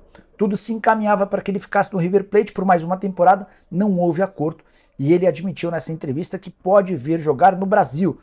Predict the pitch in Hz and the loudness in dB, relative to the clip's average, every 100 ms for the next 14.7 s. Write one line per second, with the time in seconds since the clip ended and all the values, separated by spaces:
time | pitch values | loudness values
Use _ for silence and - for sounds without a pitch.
0 | _ _ - 151 127 180 190 156 160 170 | _ _ -8 -6 -4 -4 -4 -6 -6 -8
1 | - 156 160 180 196 214 240 240 269 254 | -8 -6 -6 -6 -2 -2 -4 -8 -6 -6
2 | - 220 208 208 196 - 190 - _ _ | -6 -4 -4 -2 -6 -4 -4 -4 _ _
3 | _ 147 233 247 214 - 180 170 170 196 | _ 0 0 2 -2 -2 -6 -4 -2 -2
4 | - 165 190 - _ _ - 170 202 180 | -2 -4 -4 -14 _ _ -4 -2 0 -2
5 | 151 190 160 165 175 - 185 196 170 180 | 0 0 0 -4 -4 -4 -2 -2 0 0
6 | 165 131 160 214 - - - 165 190 196 | 0 0 0 0 -4 -20 0 0 4 2
7 | 139 180 - 156 - 156 - 156 - 160 | 2 -4 -2 -4 -2 -8 -6 -8 -4 -6
8 | 165 220 - 226 240 - 180 196 202 135 | -6 -12 -2 0 0 -2 -4 -4 -6 -2
9 | 139 - _ _ _ 147 190 - 160 147 | -4 -4 _ _ _ -2 -2 2 0 0
10 | 139 _ 143 156 151 - 139 143 147 _ | -12 _ -2 -2 -2 -2 -2 0 -6 _
11 | _ - 151 160 147 147 156 151 147 - | _ 2 4 4 0 -4 -4 -6 -12 -10
12 | 160 - 170 156 127 165 160 127 - _ | -10 -8 -6 -4 -4 0 2 2 -2 _
13 | _ _ _ _ 139 139 - 185 190 190 | _ _ _ _ 0 0 2 2 4 2
14 | 165 170 143 - 220 185 | 0 -2 -6 2 2 2